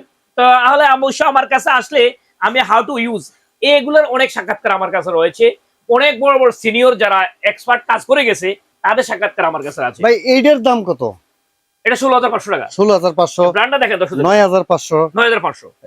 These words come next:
Speaker 2: হ্যান্ডটা। আর এটা হচ্ছে ডংচেন, এই যে ব্র্যান্ডটা। তো
Speaker 1: এইরকম বি-, এ-, এগুলো অনেক রকমের রয়েছে। ভাই দর্শক, আপনারা এই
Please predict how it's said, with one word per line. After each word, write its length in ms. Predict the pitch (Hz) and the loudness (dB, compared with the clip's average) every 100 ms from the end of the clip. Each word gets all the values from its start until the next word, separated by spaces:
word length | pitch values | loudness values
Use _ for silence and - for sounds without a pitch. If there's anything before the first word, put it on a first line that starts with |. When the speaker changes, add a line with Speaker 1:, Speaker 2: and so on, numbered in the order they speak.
| - 120 | -14 -2
Speaker 2:
হ্যান্ডটা। 380 | 165 170 165 | -2 0 -2
আর 240 | 160 160 175 | -2 -2 -2
এটা 220 | 190 196 | 0 2
হচ্ছে 280 | 208 247 262 | 2 2 0
ডংচেন, 840 | 165 139 170 208 214 185 151 110 85 _ 131 | -2 -2 0 2 -2 -6 -8 -10 -12 _ -10
এই 100 | 143 | -4
যে 220 | 131 95 _ | -4 -6 _
ব্র্যান্ডটা। 340 | 110 104 - 92 _ _ _ _ _ _ - | -18 -16 -18 -20 _ _ _ _ _ _ -2
তো 320 | 143 143 139 | 2 4 2
Speaker 1:
এইরকম 420 | 302 311 294 277 | 2 0 -2 -4
বি-, 200 | 233 285 | -2 -2
এ-, 120 | - 262 | -2 -2
এগুলো 260 | 240 302 | 0 2
অনেক 420 | 339 320 269 302 | 4 4 2 0
রকমের 300 | 311 262 233 | 0 0 0
রয়েছে। 280 | 208 180 180 | 0 0 -4
ভাই 280 | 156 _ 220 | -10 _ -2
দর্শক, 540 | 226 247 320 247 247 - _ _ _ | 0 2 4 4 2 -4 _ _ _
আপনারা 460 | - 247 269 285 302 302 | -4 0 2 4 2 0
এই 280 | 294 302 | -2 -2